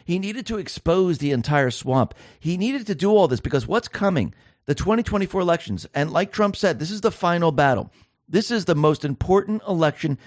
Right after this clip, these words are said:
we will ever have because this is the decision that the people have to make.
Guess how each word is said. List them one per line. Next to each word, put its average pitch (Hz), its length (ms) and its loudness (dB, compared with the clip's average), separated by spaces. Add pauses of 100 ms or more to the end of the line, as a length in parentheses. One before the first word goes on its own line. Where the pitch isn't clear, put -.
(160)
we 147 140 4
will 139 240 4
ever 143 280 2
have 139 200 2
because 117 200 -2
this 226 160 -2
is 208 80 -12
the 202 120 0
decision 131 640 -2 (260)
that 147 140 0
the 160 60 4
people 180 320 2
have 160 180 2
to 127 80 0
make. 131 320 2